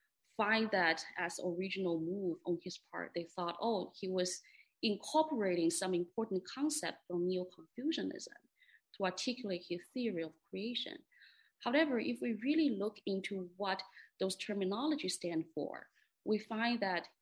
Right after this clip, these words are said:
his conception was really, really different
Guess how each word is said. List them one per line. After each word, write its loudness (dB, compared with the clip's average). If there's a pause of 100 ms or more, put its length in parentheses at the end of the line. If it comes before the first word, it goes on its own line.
(120)
his -2
conception 0
was -6 (160)
really, 0
really 0
different -4